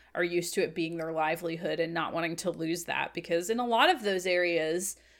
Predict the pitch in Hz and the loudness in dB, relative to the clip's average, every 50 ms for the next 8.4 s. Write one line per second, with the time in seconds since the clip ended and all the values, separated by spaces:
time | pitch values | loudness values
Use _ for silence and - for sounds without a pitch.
0 | _ _ _ _ - 214 233 226 220 226 233 233 226 269 277 254 220 196 - - | _ _ _ _ -2 2 2 2 2 2 2 4 6 6 8 8 6 6 4 4
1 | - 240 262 294 294 254 226 214 196 202 - 202 185 - 190 180 180 - 160 156 | 4 4 6 6 4 2 2 0 -2 0 2 2 2 2 0 0 2 2 2 2
2 | 202 - 269 277 254 233 214 202 - - - 196 185 180 180 180 175 175 175 170 | 4 2 0 0 0 -2 -4 -4 -4 -4 -4 -2 0 2 2 4 4 4 2 0
3 | 175 180 - _ _ _ _ _ - - - 196 180 180 180 175 175 - - _ | -2 -4 -8 _ _ _ _ _ -12 -6 -4 -4 -4 -4 -6 -6 -8 -8 -10 _
4 | _ _ _ _ _ _ _ _ _ - - 202 165 160 165 160 - 180 175 175 | _ _ _ _ _ _ _ _ _ -14 -8 -6 -4 -4 -6 -6 -4 -2 0 0
5 | 170 165 165 170 175 180 - - - - 196 185 180 170 170 170 190 175 170 160 | 0 0 -2 -2 -4 -6 -6 -8 -6 -4 -2 0 0 0 0 0 0 0 0 -2
6 | 170 175 175 165 - - 180 170 165 165 175 165 175 170 165 165 160 160 160 - | -6 -8 -12 -10 -10 -8 -4 -4 -2 -2 -4 -4 -4 -6 -4 -6 -8 -8 -12 -14
7 | - _ _ _ _ - - 180 180 - - 196 185 180 175 170 165 160 160 160 | -20 _ _ _ _ -2 2 2 2 2 0 -2 -2 -2 -2 -2 0 2 2 2
8 | 165 160 156 156 - - - | 2 0 -2 -4 -10 -16 -20